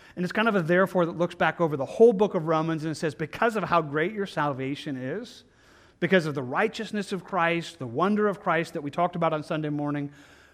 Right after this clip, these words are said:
brethren, by the mercies of God, that you present your bodies a living sacrifice, wholly acceptable to God, which is your reasonable service." It says, "I just wanna invite you, give yourself to God."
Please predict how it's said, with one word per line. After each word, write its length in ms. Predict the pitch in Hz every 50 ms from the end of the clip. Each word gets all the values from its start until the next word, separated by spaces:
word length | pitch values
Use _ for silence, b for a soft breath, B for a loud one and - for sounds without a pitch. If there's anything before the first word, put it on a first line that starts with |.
| B B B _
brethren, 380 | - 180 175 170 - 120 - - - - - _ _ _
by 120 | 139 156 156
the 100 | 147 147
mercies 420 | 143 156 180 196 190 - 202 165
of 140 | 175 160 135
God, 260 | 131 156 151 151 147
that 180 | 135 139 - 190
you 240 | 139 139 165 196 202
present 380 | 196 196 180 139 151 156 -
your 140 | 151 147 139
bodies 400 | 120 147 143 143 143 139 131 135
a 80 | 143 123
living 340 | 123 139 165 160 185 185
sacrifice, 640 | 175 - - 151 127 139 - - 135 - 143 131 131 -
wholly 540 | - - - 180 190 190 185 185 185 196
acceptable 640 | 185 175 - - - 170 156 - - 151 143 156 151
to 200 | 143 139 - 147
God, 340 | 135 147 139 135 131 131 123 B B B B B B
which 180 | - 131 - 156
is 160 | 147 131 120
your 80 | 139
reasonable 420 | 131 135 131 123 - 135 120 123 113
service." 480 | - - 127 113 104 - - - - - _ _ _ _ _ _ _ _ _ _ _ _ _ - _
It 80 | - -
says, 120 | 180 165
"I 160 | 156 151 175 196
just 180 | - 220 -
wanna 140 | - 190 165
invite 480 | 151 147 131 131 135 143 151 135 - -
you, 140 | 117 - - _ b b b b b b b b b b b b b b b b _ _ _ _ _ -
give 160 | 147 170 135
yourself 300 | 135 123 - 123 110 -
to 80 | -
God." 220 | 120 - - -